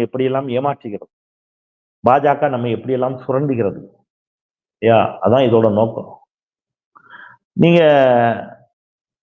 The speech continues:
இது தேர்தல் அல்ல, இது, இது தேர்தல் அல்ல, இந்தியாவை காக்கக்கூடிய ஒரு, இன்னும் ஒரு சுதந்திர போர். எனவே அதுல ரொம்ப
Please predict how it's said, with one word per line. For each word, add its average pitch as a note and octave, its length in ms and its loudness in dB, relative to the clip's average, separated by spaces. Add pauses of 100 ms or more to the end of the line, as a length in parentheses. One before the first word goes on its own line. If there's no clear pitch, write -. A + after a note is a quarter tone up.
(180)
இது D3+ 100 4 (140)
தேர்தல் F#3 360 4
அல்ல, C3 160 2 (1500)
இது, A2+ 100 6 (200)
இது A#2 100 6 (140)
தேர்தல் D3 320 4
அல்ல, B2 120 2 (160)
இந்தியாவை D3 440 2 (100)
காக்கக்கூடிய B2 480 -2 (100)
ஒரு, C3+ 120 0 (840)
இன்னும் E3 300 4
ஒரு D3 100 4 (120)
சுதந்திர D#3+ 500 0 (160)
போர். G#2 240 0 (1300)
எனவே A2 260 6
அதுல G#2+ 220 0
ரொம்ப A#2+ 140 -2